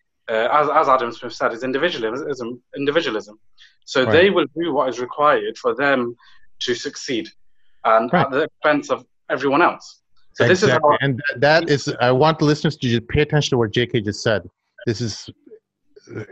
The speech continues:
Speaker 2: very important in regards to understanding capitalist ideology versus what Muslim, Mus-, Muslims and Islam, um,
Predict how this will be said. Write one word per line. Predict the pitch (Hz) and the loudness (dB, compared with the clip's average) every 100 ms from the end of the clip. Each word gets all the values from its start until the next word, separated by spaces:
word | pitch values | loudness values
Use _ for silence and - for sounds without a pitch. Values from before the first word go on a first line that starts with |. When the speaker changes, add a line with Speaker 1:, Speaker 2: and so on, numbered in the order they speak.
| 113 - 107 123 | -10 -8 -2 2
Speaker 2:
very | 147 151 123 | 4 4 2
important | 113 - 139 139 131 | 0 0 2 2 0
in | 120 113 110 | 0 2 2
regards | 101 110 113 107 | 2 2 2 0
to | - 107 104 | -2 0 0
understanding | 107 110 104 123 117 110 107 101 | 0 -2 -2 0 2 2 0 -2
capitalist | - 107 110 104 | -4 -2 -2 -2
ideology | 104 104 107 104 101 | -2 0 0 -2 -4
versus | 98 107 107 101 - _ _ _ _ _ _ | -2 -4 -4 -10 -12 _ _ _ _ _ _
what | 101 117 110 | -4 -2 0
Muslim, | 120 - 123 120 120 | -2 0 0 2 0
Mus-, | 113 110 117 131 | -2 -4 -2 -2
Muslims | 135 - 131 | -2 0 -2
and | 113 104 | 0 -2
Islam, | 98 123 120 107 110 - - | -2 0 2 0 -4 -14 -8
um, | 101 95 98 95 | -6 -4 -6 -10